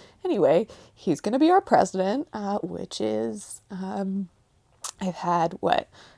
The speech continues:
December, Jan-, so I've had about two months to get used to this, and I, uh, it still feels as surreal as it did on November ninth, <laughs> the day after the election. Uh, Donald Trump's gonna be our president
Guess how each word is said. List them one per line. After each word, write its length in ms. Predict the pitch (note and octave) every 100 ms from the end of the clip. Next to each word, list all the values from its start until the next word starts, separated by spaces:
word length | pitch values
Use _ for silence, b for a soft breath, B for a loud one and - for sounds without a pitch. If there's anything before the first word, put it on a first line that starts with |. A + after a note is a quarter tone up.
| _
December, 520 | - F#3+ F#3 F#3 F3+
Jan-, 240 | F3 F3+ F3
so 120 | G3
I've 60 |
had 180 | F#3+ A#3
about 240 | C4+ C4 -
two 160 | C4
months 200 | C4+ C#4
to 80 | -
get 140 | C#4+ -
used 260 | A3 -
to 60 | D#3+
this, 420 | D3 D#3 D#3+ - -
and 380 | F#3+ F#3 F#3+ F#3+
I, 380 | - F#3+ F#3+ G3
uh, 480 | G3 G3 G3 G#3 G#3+ -
it 240 | A#3 -
still 640 | - - - A3 B3 B3+ B3 B B B B -
feels 560 | - A3 G#3 G#3 G3+
as 260 | - G3 G3
surreal 680 | - - F#3 F#3 F3 E3+ -
as 180 | D#3+
it 160 | D3 -
did 280 | D#3 C#3+ C#3+
on 280 | C#3+ C#3+ C#3
November 420 | C#3 C3 - -
ninth, 600 | - - - - - F#3
<laughs> 20 |
the 140 | F3+
day 200 | F3+ C3+
after 300 | - - -
the 100 | D3
election. 440 | F3 A#3 - - - B B B B B B
Uh, 240 | - E3 E3+
Donald 300 | F3 F3 F3
Trump's 200 | A3+ G3
gonna 180 | G#3+ G#3
be 120 | A#3+
our 80 | A3
president 600 | E3 D3+ D#3 D#3 D#3